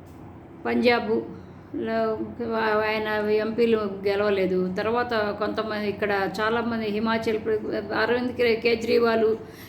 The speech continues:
కావచ్చు, లేకపోతే ఆయన ఇప్పుడు జైల్లో పెట్టే-, జైల్లో పెట్టారు. ఏ-, ఎందుకంటే ఏవో కా-, కారణాలు ఉన్నాయి, అవన్నీ అన్యాయంగా పెట్టారని నేను అంటలేదు. జైల్లో ఉన్నాడు ఆయన.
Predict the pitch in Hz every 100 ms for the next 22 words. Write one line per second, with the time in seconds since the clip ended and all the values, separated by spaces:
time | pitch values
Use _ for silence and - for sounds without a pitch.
0 | - 233 233 233 226 247 233 226 240 233
1 | 226 226 220 220 247 247 226 202 - 208
2 | 190 220 233 233 202 190 196 190 185 190
3 | 185 226 226 226 240 254 254 254 233 254
4 | 277 - 202 202 196 214 214 226 214 208
5 | 208 214 202 202 214 202 214 233 233 220
6 | 208 202 214 202 208 196 196 185 196 190
7 | 202 226 196 233 254 233 202 185 180 170
8 | 170